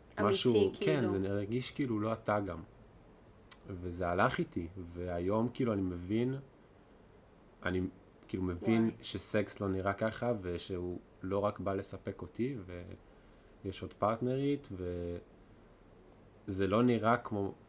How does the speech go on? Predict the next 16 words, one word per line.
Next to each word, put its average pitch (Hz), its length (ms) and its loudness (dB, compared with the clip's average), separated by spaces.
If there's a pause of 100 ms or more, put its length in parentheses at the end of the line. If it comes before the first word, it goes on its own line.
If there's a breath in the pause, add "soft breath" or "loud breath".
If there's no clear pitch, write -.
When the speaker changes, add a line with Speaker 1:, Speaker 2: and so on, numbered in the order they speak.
Speaker 2:
כמו 104 180 -6
מה 98 180 0
שאתה - 200 -6
רואה 90 320 -4
שם, 98 280 -4
זה 85 120 -8
כאילו 92 280 -4
הפוך, - 680 -10 (120)
לא 107 120 2
הפוך 135 300 -4
לגמרי, 127 460 -2
אבל 110 240 -2 (120)
זה 98 140 -4
רחוק 104 520 -2
מזה 98 260 0
מאוד. 85 260 -8